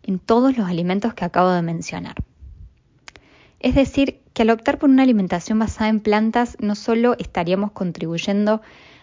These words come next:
a frenar de alguna manera el inminente daño que se genera al medio ambiente por la forma en la que se producen muchos de los alimentos que hoy consumimos,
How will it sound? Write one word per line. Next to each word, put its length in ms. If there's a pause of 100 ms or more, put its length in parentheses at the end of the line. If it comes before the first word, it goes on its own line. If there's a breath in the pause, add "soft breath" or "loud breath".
a 120
frenar 600
de 80
alguna 300
manera 420
el 160
inminente 540
daño 440
que 80
se 140
genera 300
al 80
medio 200
ambiente 500
por 240
la 120
forma 340
en 60
la 80
que 100
se 140
producen 520 (500 loud breath)
muchos 340
de 60
los 180
alimentos 420
que 140
hoy 60
consumimos, 760